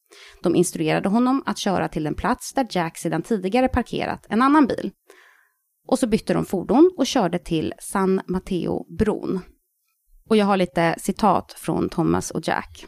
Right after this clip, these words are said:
Och här är ett citat ur Thomas erkännande. "When we came to the San Mateo Bridge and drove onto it for about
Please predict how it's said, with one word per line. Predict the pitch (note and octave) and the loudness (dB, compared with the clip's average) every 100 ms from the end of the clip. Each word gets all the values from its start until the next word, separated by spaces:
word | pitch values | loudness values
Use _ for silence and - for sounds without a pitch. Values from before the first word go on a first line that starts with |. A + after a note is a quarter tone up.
| - | -8
Och | E3 | -4
här | E3 D#3+ | -2 -2
är | - - - _ | -2 -6 -8 _
ett | D#3 D3 - - | -12 -12 -16 -10
citat | - - E3+ - - | -8 -6 -6 -6 -4
ur | E3 D#3 - _ _ - | -2 -2 -4 _ _ -2
Thomas | A#3+ F#3+ F3 - - - _ _ _ | 0 0 -2 -6 -16 -20 _ _ _
erkännande. | F#3+ - - - - - - _ _ - - - _ _ _ - | -6 -6 -6 -8 -8 -10 -12 _ _ -20 -20 -20 _ _ _ 0
"When | B3 | 2
we | C4 | 2
came | - C4+ C4+ C4 C4+ | 4 4 6 4 2
to | - - F#3 | 0 0 2
the | F3 F3+ - | 2 0 -4
San | - F3 E3 - - _ - | -6 -2 -2 -4 -8 _ -2
Mateo | F3 - F3 D#3+ D#3 | -2 0 -2 0 0
Bridge | D3+ C4 C#4+ - - - _ _ - | 2 2 2 -4 -6 -10 _ _ 0
and | E3+ D#3+ | 0 2
drove | G3 G3 G3+ G3+ - _ - | 2 4 2 -2 -10 _ 0
onto | D#3+ D#3+ F3 D#3 | 0 0 -2 -2
it | D#3 - - _ _ _ - | -2 -6 -16 _ _ _ -6
for | D#3 D#3 | -4 -2
about | E3 D#3 D#3 | -2 -2 -4